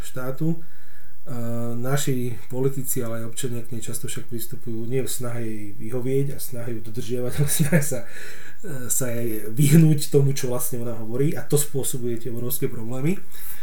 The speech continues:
A aj preto sme sa teda rozhodli, že si tú ústavu, e, spoločne prejdeme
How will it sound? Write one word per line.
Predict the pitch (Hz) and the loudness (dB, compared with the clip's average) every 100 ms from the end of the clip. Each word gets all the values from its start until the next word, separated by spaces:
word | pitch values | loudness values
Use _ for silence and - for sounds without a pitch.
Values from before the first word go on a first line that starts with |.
| - - | 0 0
A | 135 | 0
aj | 143 | 2
preto | 165 170 | 2 2
sme | 147 143 | 0 0
sa | 131 | 0
teda | 127 123 | 0 0
rozhodli, | 127 135 135 | 0 0 0
že | 123 | 0
si | 123 123 | -2 -2
tú | 123 123 | -2 -2
ústavu, | - 135 120 113 - - - | -2 0 0 -2 -2 -2 -2
e, | 110 | -2
spoločne | - 139 139 139 117 104 - - - - | 0 0 0 0 -2 -2 0 0 0 0
prejdeme | 110 127 147 175 202 214 | 0 2 2 4 2 2